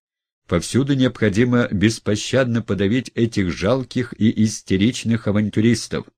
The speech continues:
Итак, будьте беспощадны против левых эсеров и извещайте нас чаще". Ответ Кобы: "Будьте уверены, у нас рука не дрогнет. С врагами будем действовать по-вражески.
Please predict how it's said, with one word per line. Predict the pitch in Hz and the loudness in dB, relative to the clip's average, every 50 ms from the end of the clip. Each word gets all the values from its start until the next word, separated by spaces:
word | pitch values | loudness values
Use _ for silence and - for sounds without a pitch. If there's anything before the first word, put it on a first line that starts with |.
| _ _ - | _ _ -2
Итак, | 92 98 - - 104 127 156 - - - - | -2 0 0 2 0 0 0 0 -4 -12 -8
будьте | 80 80 107 131 - _ - 123 | -4 -2 -2 -2 -2 _ -2 -2
беспощадны | 123 98 80 110 135 - - - - - - - - - 101 110 107 95 98 107 95 | -2 0 0 0 0 -2 -4 -4 -4 -4 -4 -4 -4 -2 -2 -2 -2 -2 -2 -4 -4
против | - - 104 98 - - 98 87 | -2 -2 -4 -2 -2 -2 -2 -2
левых | 82 78 92 90 80 80 78 - 76 | 0 0 0 0 0 -2 -4 -8 -10
эсеров | - - - 123 156 170 175 170 - _ _ _ _ _ _ _ - | -8 -4 0 0 2 2 2 0 -2 _ _ _ _ _ _ _ 2
и | 104 110 | 4 4
извещайте | 101 85 80 80 87 85 - - - 131 160 156 - - 127 | 4 4 2 -2 -2 -2 -2 -2 0 0 0 0 -2 -4 -2
нас | 110 95 101 113 113 - - - _ - | -2 -2 -2 -2 -4 -8 -12 -14 _ -10
чаще". | - - 82 73 73 - - - - - 64 - _ _ _ _ _ _ _ _ _ _ _ _ _ _ _ - | -6 -4 -4 -4 -4 -6 -6 -8 -8 -8 -8 -10 _ _ _ _ _ _ _ _ _ _ _ _ _ _ _ -4
Ответ | 90 90 - - 143 180 185 - | -2 -2 -2 -2 -4 -4 -4 -6
Кобы: | - - 95 82 76 69 73 73 - - _ _ _ _ _ - - - _ _ _ | -6 -4 -2 -2 -2 -2 -4 -8 -8 -10 _ _ _ _ _ -20 -20 -20 _ _ _
"Будьте | - 82 80 104 117 117 - - 113 | -6 -2 0 0 0 0 -2 -2 0
уверены, | 117 113 107 135 156 127 85 78 80 73 65 60 58 95 101 - _ - | 0 2 2 0 0 0 -2 -2 -4 -4 -6 -8 -8 -12 -16 -20 _ -8
у | - 90 85 | -4 -4 -2
нас | 82 95 127 147 - - - - - - | 0 0 -2 -2 -4 -8 -10 -10 -8 -4
рука | 92 90 85 80 - 87 80 | -2 -2 -2 -2 -2 -2 -2
не | 80 85 92 | 0 -2 -2
дрогнет. | 90 92 110 147 147 101 76 - 69 57 - _ _ _ _ _ _ _ _ - | 0 0 0 2 0 -2 -2 -4 -10 -12 -12 _ _ _ _ _ _ _ _ -16
С | - - - | -12 -10 -6
врагами | - 80 78 78 73 67 95 135 156 151 151 | -6 -4 -4 -4 -2 -2 -2 -2 -2 -2 -4
будем | 135 82 95 104 95 87 85 76 | -2 -2 -2 0 0 0 0 2
действовать | 76 85 104 113 - - - 107 110 120 120 - - | 2 2 2 2 -2 -4 -6 -4 -2 -2 -4 -4 -6
по-вражески. | - - 117 104 80 78 76 71 67 - 73 - - - - - 76 67 67 | -4 -4 -2 -2 -2 -4 -4 -6 -6 -8 -10 -10 -10 -10 -8 -8 -8 -8 -8